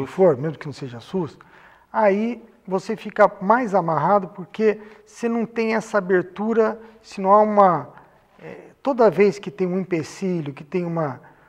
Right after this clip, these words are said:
Speaker 2: um, uma dúvida, o pessoal jurídico fica com muito medo de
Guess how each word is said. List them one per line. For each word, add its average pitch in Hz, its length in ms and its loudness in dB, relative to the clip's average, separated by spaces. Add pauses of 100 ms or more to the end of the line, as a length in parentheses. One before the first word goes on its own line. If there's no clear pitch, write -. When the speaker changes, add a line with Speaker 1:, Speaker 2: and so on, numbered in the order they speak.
(240)
Speaker 2:
um, 143 320 -14 (880)
uma 226 220 0
dúvida, 135 680 -2 (500)
o 180 80 -14
pessoal 208 380 2
jurídico 185 340 -6
fica 196 160 -4
com - 140 -8
muito 226 340 -4
medo 196 520 0 (520)
de 165 420 -8